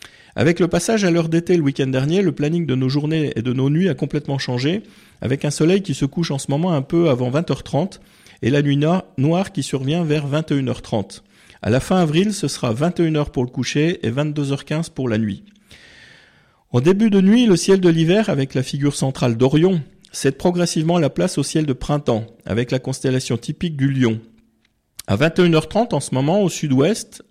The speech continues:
on a Orion, qui a déjà bien entamé sa descente vers son coucher, alors que le Lion est déjà bien levé au sud-est avec la Vierge qui le suit. Fin avril, vers vingt-deux heures, le Lion sera plein sud et la Vierge complètement levée, alors qu'Orion commencera à disparaître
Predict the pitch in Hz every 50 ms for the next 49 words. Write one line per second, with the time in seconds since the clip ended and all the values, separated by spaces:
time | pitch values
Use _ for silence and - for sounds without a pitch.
0 | - 104 117 120 120 120 123 131 135 131 147 190 - - - - - - - _
1 | - - 123 127 135 143 147 143 156 143 123 135 185 196 185 180 175 - 160 165
2 | 160 156 - 147 123 131 131 - - 139 127 117 117 120 - - 113 107 - 131
3 | 123 - - 180 220 254 - - - - - - - _ - - 117 143 151 -
4 | - 165 151 165 165 170 180 175 160 127 117 120 107 113 120 120 135 165 175 175
5 | 160 156 156 170 175 156 135 123 - - 160 143 147 190 220 - - 135 120 131
6 | 127 - 117 117 117 139 156 180 185 - - - 156 135 131 123 - - 110 92
7 | - _ _ _ _ _ _ _ _ _ _ _ _ _ - - - 180 190 190
8 | 185 170 160 160 185 226 233 196 160 143 139 151 170 190 180 165 156 147 139 139
9 | 147 170 196 185 156 135 139 147 151 170 165 151 - - - 107 - - 170 180
10 | 180 180 - - 143 160 170 190 214 - - - 117 127 135 135 147 147 127 -
11 | - - - 190 - - - - - 143 135 127 117 120 117 127 165 - - _
12 | _ - - - _ - - 120 127 131 - - 143 139 139 156 190 190 - 139
13 | 135 131 135 - - 151 143 127 135 143 - - - 147 165 147 165 - - -
14 | -